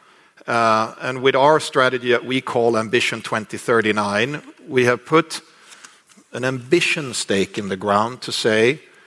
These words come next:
uh, our forefathers invented the car. They gave us personal freedom. This personal freedom,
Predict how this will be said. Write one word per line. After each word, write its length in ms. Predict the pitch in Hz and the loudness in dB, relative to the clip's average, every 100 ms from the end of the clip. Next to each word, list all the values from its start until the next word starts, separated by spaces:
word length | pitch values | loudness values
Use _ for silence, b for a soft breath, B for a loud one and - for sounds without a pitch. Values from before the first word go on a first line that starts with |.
| b b b b - | b b b b -8
uh, 180 | 127 120 | -2 0
our 100 | 127 | 0
forefathers 680 | 120 160 185 - 175 160 143 | 0 2 2 4 2 2 -2
invented 480 | 135 123 120 110 107 | -6 -2 -2 -4 -8
the 80 | 107 | -6
car. 420 | - 98 123 208 _ _ _ _ _ 107 | -2 0 0 -2 _ _ _ _ _ -2
They 200 | 143 165 | 0 2
gave 320 | 151 143 131 | 2 2 4
us 280 | 127 - - - | 0 -2 -8 -14
personal 460 | - 131 120 123 113 | -2 0 0 -4 -4
freedom. 580 | - 110 104 110 175 160 131 | -2 0 0 0 -4 -10 -2
This 200 | 165 - | 0 0
personal 460 | - 143 - 131 | 0 0 0 -6
freedom, 520 | 117 127 117 113 165 | -4 0 2 2 -2